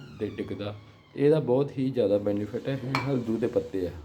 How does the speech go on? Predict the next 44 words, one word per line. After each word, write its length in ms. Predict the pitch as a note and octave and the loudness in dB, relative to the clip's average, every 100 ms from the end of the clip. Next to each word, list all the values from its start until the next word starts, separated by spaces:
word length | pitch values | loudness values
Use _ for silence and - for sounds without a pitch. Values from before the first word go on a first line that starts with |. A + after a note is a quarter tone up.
| - - - _ - - _ - | -18 -20 -20 _ -20 -20 _ -12
ਇਹ 120 | A#2+ | -10
ਕੋਈ 140 | - B2 | -2 0
ਮਾਤਾ 380 | A#2+ A#2 A#2 B2 | 4 4 4 2
ਜਿਸ 240 | A2 G#2+ A#2+ | 0 -6 -4
ਨੇ 180 | A#2 | -2
ਇਹਦਾ 540 | A2 A#2 A2+ A#2+ A#2 C#3+ - - - - - - - - | 0 0 2 4 2 0 -14 -20 -20 -20 -20 -20 -16 -4
ਉਹ 180 | B2 B2 - - | 2 2 0 -10
ਜਿਸ 240 | A#2 A#2 - | -6 -6 -6
ਤਰ੍ਹਾਂ 240 | A#2+ A#2+ | -2 0
ਉਹਦੀ, 200 | A#2 A#2 | 0 -2
ਉਹਨੇ 260 | G#2+ A#2+ B2 | -2 -2 -2
ਉਹ 280 | - B2 B2+ - - - | -2 -4 -4 -8 -14 -8
ਇਹਦਾ 140 | B2 B2 | -4 -4
ਪੱਤਿਆਂ 320 | A2+ - C3 | -4 -2 2
ਦਾ 140 | B2 | 2
ਰਸ 140 | A#2 - | 2 -2
ਕੱਢ 180 | A#2+ | -2
ਕੇ 100 | A2+ | 4
ਨੱਕ 260 | A2 G#2+ - | 4 4 0
'ਚ 60 | A#2+ | -4
ਪਾਉਂਦੀ 380 | A#2 A2+ A#2 | -4 -2 -2
ਹੈ 60 | A#2+ | -2
ਤੇ 160 | A#2 A#2 | -2 -4
ਉਹਦੇ 120 | A#2+ | 0
ਨਾਲ 140 | A#2+ | -2
ਬਹੁਤ 280 | G#2+ A2 A#2+ | 0 -2 -2
ਬੈਨੀਫਿਟ 500 | A2 A2 G2 A2 A2 | -6 -6 -6 -10 -10
ਹੀ। 80 | D#3+ - - - - - | -12 -14 -20 -20 -16 -6
ਇਹ 140 | B2+ B2 | -2 -2
ਕਿ 220 | B2+ A#2+ | -2 -4
ਇਸ, 240 | A#2 - | -4 -6
ਇਸੇ 220 | A2+ A2 B2 | -8 -6 -6
ਤਰ੍ਹਾਂ 380 | A#2+ A#2+ A#2+ | -4 -4 -4
ਕਿਸੇ 360 | A2 A2 A#2 A2+ A2 - - - _ _ _ A2+ | -6 -8 -6 -8 -10 -20 -20 -20 _ _ _ 0
ਵੈਦ 280 | A#2+ A#2+ A#2 | 4 6 4
ਨੇ 100 | A2+ | -4
ਸਾਨੂੰ 300 | A#2 A2+ A#2 | -4 -4 -2
ਇਹ 100 | A#2 | 0
ਗੱਲ 140 | A2 | 0
ਦੱਸੀ 380 | A2 G#2 - A2+ - - - - _ | 0 -4 -6 -6 -10 -20 -20 -20 _
ਤੇ 60 | B2 | -12
ਅਸੀਂ 240 | - A#2+ | -6 -4
ਇਸ 80 | A#2+ | -4
ਕਰਕੇ 440 | - A#2 A#2+ A#2 | -4 -6 -2 -2